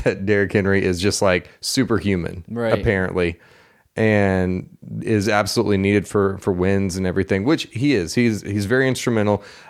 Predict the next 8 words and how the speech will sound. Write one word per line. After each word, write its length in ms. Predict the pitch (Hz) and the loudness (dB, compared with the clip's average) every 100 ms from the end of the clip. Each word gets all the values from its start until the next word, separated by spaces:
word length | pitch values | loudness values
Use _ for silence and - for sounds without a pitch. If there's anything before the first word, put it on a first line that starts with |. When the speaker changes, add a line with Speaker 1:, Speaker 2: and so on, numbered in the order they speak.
| - | -2
Speaker 1:
Um, 540 | 107 95 85 87 82 - | 2 2 0 -4 -10 -12
we, 400 | 104 107 104 101 | -4 -2 0 -2
we 200 | 98 110 | -2 -2
are 80 | 104 | 0
now 540 | 104 107 107 104 101 92 | 0 0 0 0 -2 -4
six 360 | - - 120 135 | -6 -4 -2 -4
and 100 | 113 | -2
two, 320 | 92 90 | -2 0